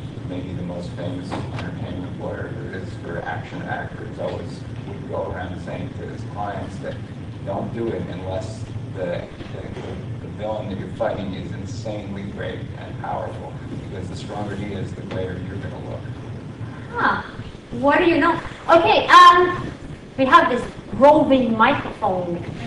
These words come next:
Speaker 2: action going on. Um, you're gonna be filmed and put on the website and put on YouTube and all that, so try to sound intelligent.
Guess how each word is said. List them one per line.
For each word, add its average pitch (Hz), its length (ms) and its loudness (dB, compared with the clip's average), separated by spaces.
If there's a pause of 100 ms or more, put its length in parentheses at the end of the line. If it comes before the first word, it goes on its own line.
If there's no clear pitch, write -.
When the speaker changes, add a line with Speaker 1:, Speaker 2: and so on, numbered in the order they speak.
(100)
Speaker 2:
action 190 560 0
going 185 360 0
on. 185 240 2 (500)
Um, 233 500 8 (260)
you're 277 120 6
gonna 330 280 10
be - 140 0
filmed 320 300 8
and 233 180 4
put 294 80 6
on 254 220 10
the 214 60 2
website 262 800 10 (140)
and 202 480 0
put 247 140 4
on 202 380 6
YouTube 277 600 4
and 277 140 10
all 285 140 8
that, 302 320 8
so 214 180 2 (180)
try 233 260 8
to 233 100 0
sound 226 400 6 (180)
intelligent. 220 720 2